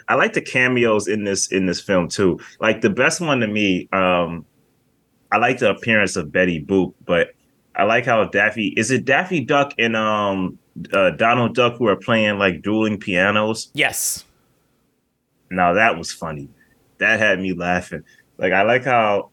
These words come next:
Speaker 1: I, I wonder how they kinda swung that, 'cause Looney Tunes is Warner Brothers and, you know,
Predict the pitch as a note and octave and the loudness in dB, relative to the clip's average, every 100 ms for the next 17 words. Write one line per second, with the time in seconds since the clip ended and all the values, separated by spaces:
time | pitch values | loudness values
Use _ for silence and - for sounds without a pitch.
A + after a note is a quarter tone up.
0 | - C#3 C#3+ D#3 F#3+ G3+ E3+ F#3+ F#3+ F3+ | -2 -2 0 -4 -2 0 0 2 2 2
1 | D#3+ - - _ - C#3+ C#3+ E3+ B2+ - | 2 -2 -14 _ -4 -4 -2 -4 -2 -2
2 | D3 D3+ C3+ G#2+ F#2 A#2+ A2 G#2 C#3 F#3 | 0 0 2 0 2 0 -2 -2 0 2
3 | E3+ - D3+ B2 A2 G#2+ C3 A#2+ F#2 G#2 | 0 0 0 0 -2 2 2 2 2 0
4 | G2 F#2 F#2 - F#2+ F#2+ G2 G#2+ F#2+ F#2 | 2 0 -2 -6 -4 -2 -2 0 2 2
5 | F2+ - | 0 -4